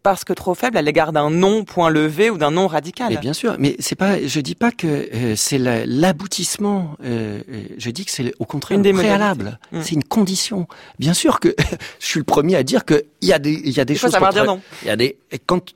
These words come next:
Speaker 2: quand quelqu'un comprend pas, quand on vous dit non merci, eh ben on cesse de dire non merci,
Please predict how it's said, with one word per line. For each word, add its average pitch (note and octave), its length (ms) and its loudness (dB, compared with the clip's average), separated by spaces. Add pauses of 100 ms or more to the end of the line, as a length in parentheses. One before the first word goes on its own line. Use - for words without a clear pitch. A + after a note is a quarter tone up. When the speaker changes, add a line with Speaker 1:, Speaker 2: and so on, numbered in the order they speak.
Speaker 2:
quand F#3+ 180 -2
quelqu'un F#3 440 0
comprend B2+ 340 -4
pas, C3+ 200 0
quand - 240 -8
on G#2+ 40 0
vous G2 140 -6
dit F#2+ 160 -8
non G2+ 80 0
merci, D#3 520 0 (520)
eh G#2 60 -4
ben G2+ 100 0
on G2 80 0
cesse D#3 300 -2
de A2 80 0
dire C3+ 240 -2 (120)
non A#2 220 4
merci, E3+ 460 0